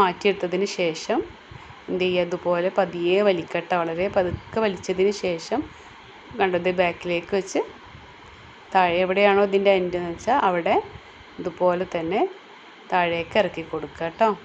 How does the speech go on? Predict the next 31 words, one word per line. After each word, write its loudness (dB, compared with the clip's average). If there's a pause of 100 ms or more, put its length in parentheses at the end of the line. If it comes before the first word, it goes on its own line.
(280)
കണ്ടോ, -4
അപ്പോൾ -6
ഇതുപോലെ 0
ഒരു -2
കെട്ട് -2
പോലെ 2
കണ്ടില്ലേ? -4 (680)
അപ്പോൾ -10
ബുള്ളറ്റ് 4
നോട്ടിനൊരു 4
സ്പ്രിങ് 4
പോലെയാണ് 6
നമുക്ക് 0
വരിക. 4 (560)
ഇത് 0 (360)
അതിൻ്റെ 4
അടുത്ത് -6
ഒരു 2
നമ്മളിങ്ങനെ 6 (220)
ലു-, 4 (100)
ട്വിസ്റ്റ് -4
ചെയ്ത്, 4
അതായത് 4
ഒന്ന് 2 (420)
കെട്ടിട്ടിട്ടാണ് 2 (180)
ലൂപ്പ് 2
ഇട്ട് -2
കൊടുത്തിട്ടുള്ളത്. -2 (120)
കണ്ടോ, 0
അപ്പോൾ -4
അതുപോലെ -4